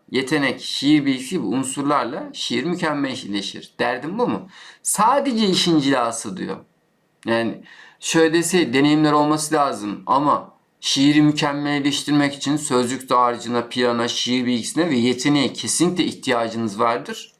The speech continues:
Evet, cevap Edirne'ydi. Ama sadece işin cilasıdır deyip küçümsemiş burayı.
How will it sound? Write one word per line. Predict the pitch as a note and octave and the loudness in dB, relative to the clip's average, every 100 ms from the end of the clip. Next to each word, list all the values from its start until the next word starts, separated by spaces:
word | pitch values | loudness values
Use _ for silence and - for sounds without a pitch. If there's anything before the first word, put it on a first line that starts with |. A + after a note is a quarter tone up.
| _ | _
Evet, | A#2+ G#2 - | -2 -2 0
cevap | B2+ A2+ D3+ | 0 0 0
Edirne'ydi. | C3+ A#2+ G2+ F#2 F#2 _ _ _ - - - | -2 0 -2 -4 -10 _ _ _ -20 -18 -2
Ama | E3+ G3+ | 0 2
sadece | - F#3+ G#3 G#3+ G3+ D#3+ | 2 2 2 0 -2 0
işin | D3+ D3 D3+ | 0 2 0
cilasıdır | C3+ C#3 D3 D#3 - A#3+ G3 | 2 2 0 -2 -6 -2 0
deyip | A2+ - | 0 -2
küçümsemiş | - C#3+ - E3 D#3 D#3+ D3 - - | -10 -6 2 2 2 2 2 0 -2
burayı. | G2 E2 - | -4 -4 -10